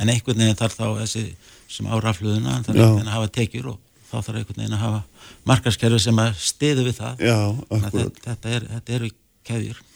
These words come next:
Speaker 2: En þegar að, þegar við erum að, hérna, og, og hér hafa verið, hefur verið fólk frá ýmsum, eins og til dæmis Alor sem er að framleiða þessar, þessar álrafhlöður,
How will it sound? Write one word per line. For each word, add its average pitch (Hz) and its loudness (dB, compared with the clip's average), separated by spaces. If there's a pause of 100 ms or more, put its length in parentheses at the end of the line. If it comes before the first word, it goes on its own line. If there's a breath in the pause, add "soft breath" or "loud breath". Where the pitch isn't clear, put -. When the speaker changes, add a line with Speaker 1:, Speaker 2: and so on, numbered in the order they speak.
(240 loud breath)
Speaker 2:
En 101 4
þegar 139 4
að, 135 0
þegar 139 0
við 131 0
erum 123 0
að, 90 -2
hérna, 117 0
og, 110 0
og 98 0
hér 113 0
hafa 107 4
verið, 101 2
hefur 101 2
verið 92 -2
fólk 92 -2
frá 101 0
ýmsum, 95 -2
eins 101 -2
og 95 -4
til - -6
dæmis 87 -2
Alor 85 2
sem 90 -2
er 82 -2
að 82 -2
framleiða 85 2
þessar, 80 -2 (500 loud breath)
þessar 90 4
álrafhlöður, 95 2